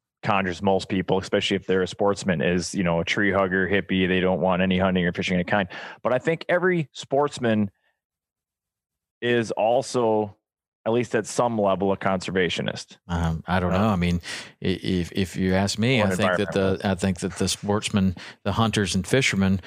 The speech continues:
Speaker 2: with a self-imposed tax on everything that we buy for hunting and fishing,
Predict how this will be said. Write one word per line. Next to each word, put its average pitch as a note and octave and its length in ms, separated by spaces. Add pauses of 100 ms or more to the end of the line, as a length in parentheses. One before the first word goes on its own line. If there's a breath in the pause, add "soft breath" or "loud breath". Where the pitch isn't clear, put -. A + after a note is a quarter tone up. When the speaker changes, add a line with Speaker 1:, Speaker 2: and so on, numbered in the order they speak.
(160 loud breath)
Speaker 2:
with G2 140
a F#2+ 40
self-imposed G#2+ 800
tax A#2+ 380
on F2+ 100
everything G2+ 520
that F#2 100
we F#2+ 120
buy G2+ 500
for F2+ 300
hunting G2 280
and F2 100
fishing, G#2+ 460